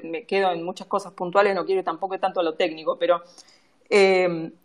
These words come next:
te van a decir, por ejemplo, que Israel tiene una ley de retorno. O sea, Israel tiene una ley que facilita que los judíos de todo el mundo puedan inmigrar a Israel y obtener la ciudadanía. Entonces, eso es una prueba, según estos informes, de que hay una supremacía racial.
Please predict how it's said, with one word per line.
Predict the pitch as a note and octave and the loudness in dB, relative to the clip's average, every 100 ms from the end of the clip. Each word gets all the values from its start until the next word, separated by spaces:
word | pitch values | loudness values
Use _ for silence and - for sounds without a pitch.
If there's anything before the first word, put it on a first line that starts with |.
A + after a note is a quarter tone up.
| _ - | _ 4
te | B3 | 6
van | E4+ | 8
a | |
decir, | C#4+ D4+ | 6 4
por | C#4+ | 2
ejemplo, | A#3 D4 D#4+ D#4+ B3 | 2 0 -2 2 2
que | F#3 | 0
Israel | F3+ A3 B3 | -2 -2 -2
tiene | C4 B3 | -2 0
una | F#3+ | 0
ley | F3+ G#3+ A#3+ - | 0 -2 -4 -8
de | E3 E3+ | -4 -2
retorno. | E3+ E3 F3 D3+ D3 D3 - | -2 -2 -2 -4 -6 -12 -14
O | D#3 | -10
sea, | D#3+ D#3 | -2 -2
Israel | D#3+ G#3 A#3+ | 0 2 2
tiene | B3 A#3 | 2 0
una | A3 A3 G#3+ | 0 0 4
ley | B3 B3 D#4 - | 6 6 2 -6
que | - F#3 | -6 0
facilita | F#3 - G3 B3 C#4 C#4 | 2 2 0 0 2 2
que | F3+ | 2
los | D#3+ | 0
judíos | F3 G3 A#3+ | 0 2 2
de | |
todo | A#3 A3+ | 2 -4
el | |
mundo | A#3 C4 F#3 | -2 -2 0
puedan | G#3 A3+ A#3+ | 0 2 2
inmigrar | F3 F3 F3+ G3 | 0 -2 0 0
a | |
Israel | G3+ F3 F3 A3+ A3+ | 0 0 0 0 -4
y | |
obtener | E3+ - F3 | -8 -6 -8
la | F#3+ | -6
ciudadanía. | F#3 E3 D3+ D#3 E3 C#3 D#3+ _ - _ _ | -8 -4 -2 -2 -8 -14 -14 _ -20 _ _
Entonces, | - G#3+ C4 C4 - - - | -6 4 4 4 -6 -6 0
eso | D#4 F#4+ E4+ | 2 4 4
es | C#4+ | 4
una | B3+ G#3+ G3+ | 0 -2 2
prueba, | C#4 G#3 A3 | 4 4 2
según | F#3 G#3 | -4 -8
estos | G#3+ | -8
informes, | G#3+ G#3+ A#3 C#4+ | -6 -4 -2 0
de | C#4 F#3+ | -2 -2
que | A3 G#3 | 0 2
hay | G#3 | 0
una | G3+ | -2
supremacía | G3 E3+ D#3 G#3+ G3+ | -6 -4 -4 -2 0
racial. | F3 F3 F3 C#3+ - | 0 -2 -2 -4 -6